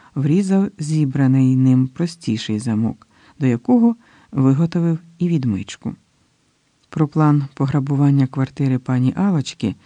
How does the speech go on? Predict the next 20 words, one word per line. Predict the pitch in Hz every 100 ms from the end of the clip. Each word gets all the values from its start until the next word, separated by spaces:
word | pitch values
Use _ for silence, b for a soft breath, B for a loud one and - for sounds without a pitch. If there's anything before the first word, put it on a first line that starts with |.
| b b
знали | 139 143 202 214
четверо: | 214 - 107 - 98 123 - _ b b
Льонька | 139 165 233 226 220 220 b b
і | -
його | 143 135 214
найближчі | 202 151 151 165 -
друзі, | 165 127 120 - 110 - b b b b
Іван | 143 127 190 214
Гриць | 143 131 208 - _ b b b
та | 160
картярський | 160 139 127 147 165 165 - 143
фокусник | - 131 127 131 - 131 127 -
Яшко. | 135 135 - 110 78 _ _ _ _ _ _ _ _ _ b b b b b _
Власне, | 180 208 240 - 226
Келлер | 220 220 208 202 185
збирався | 180 196 196 - 175
викрасти | 185 185 170 -
лише | 170 170 185
кілька | 175 170 170 180
картин, | 175 202 - 139 113